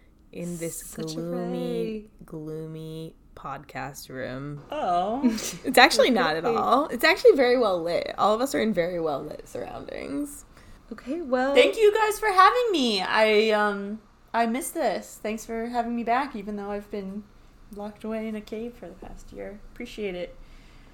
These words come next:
Speaker 3: Thanks for having me back. I love you guys. Love listening to the pod. Big fan.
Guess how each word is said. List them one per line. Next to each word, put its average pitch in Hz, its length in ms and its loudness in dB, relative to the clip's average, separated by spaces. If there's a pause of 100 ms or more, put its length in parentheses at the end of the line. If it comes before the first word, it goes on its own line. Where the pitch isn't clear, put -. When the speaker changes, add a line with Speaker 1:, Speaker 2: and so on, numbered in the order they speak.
(280)
Speaker 3:
Thanks - 120 -20
for 202 100 -14
having 208 200 -8
me 208 60 -6
back. 214 260 0
I - 40 -2
love 240 160 8
you 254 60 0
guys. 240 340 10
Love 226 160 4
listening 226 280 -2
to 226 100 -4
the 214 60 -6
pod. 214 640 2
Big 220 140 -4
fan. 202 640 0